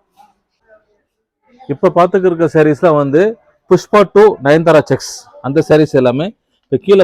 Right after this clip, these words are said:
பாத்துக்க இருக்கலாம் வந்து நயன்தாரா செக்ஸ் சாரீஸ் எல்லாமே. நயன்தாரா சில்க் இது. மேல பாத்துக்க இருக்கிறது புஷ்பா டூ. புஷ்பா டூ ஆன்லைன் சாரீஸ் எல்லாமே உங்களுக்கு இன்னமும் ட்ரெண்டிங்ல போய்கிட்டு இருக்கு.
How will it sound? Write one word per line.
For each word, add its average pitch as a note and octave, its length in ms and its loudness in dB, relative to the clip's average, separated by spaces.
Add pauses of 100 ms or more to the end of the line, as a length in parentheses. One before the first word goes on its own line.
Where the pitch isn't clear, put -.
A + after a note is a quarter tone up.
பாத்துக்க D3 240 -2
இருக்கலாம் C#3+ 280 -4
வந்து D3 200 -6
நயன்தாரா D3 420 -6
செக்ஸ் A2 220 -12
சாரீஸ் A#2 240 -6 (100)
எல்லாமே. A#2 260 -6 (4000)
நயன்தாரா C3+ 420 -6
சில்க் A2+ 280 -10
இது. C#3 100 -8 (640)
மேல F3 160 -4 (100)
பாத்துக்க C#3 280 -4
இருக்கிறது C3+ 340 -4 (1300)
புஷ்பா F3+ 260 0 (100)
டூ. A#2 80 -10 (680)
புஷ்பா E3 260 -6 (120)
டூ F#3 80 -4 (100)
ஆன்லைன் C#3 300 -6
சாரீஸ் A#2 300 -8
எல்லாமே A#2 240 -8
உங்களுக்கு G#2+ 280 -12 (720)
இன்னமும் D#3 300 -10
ட்ரெண்டிங்ல C3+ 380 -8
போய்கிட்டு A2+ 280 -10
இருக்கு. B2 160 -10